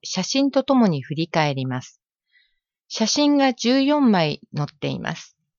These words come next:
丸一、第七十九回、蕨市青年式。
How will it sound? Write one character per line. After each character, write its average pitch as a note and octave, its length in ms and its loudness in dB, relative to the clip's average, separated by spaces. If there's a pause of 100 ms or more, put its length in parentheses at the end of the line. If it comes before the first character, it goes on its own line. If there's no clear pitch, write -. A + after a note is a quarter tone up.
(640)
丸 A3 220 6
一、 A3 500 -2 (280)
第 C#4 240 8
七 A3 300 6
十 F#3 260 0
九 G3 260 0
回、 D3 480 -6
蕨 A3+ 320 4
市 - 240 -4
青 F#3 100 2
年 E3+ 260 -2
式。 - 360 -10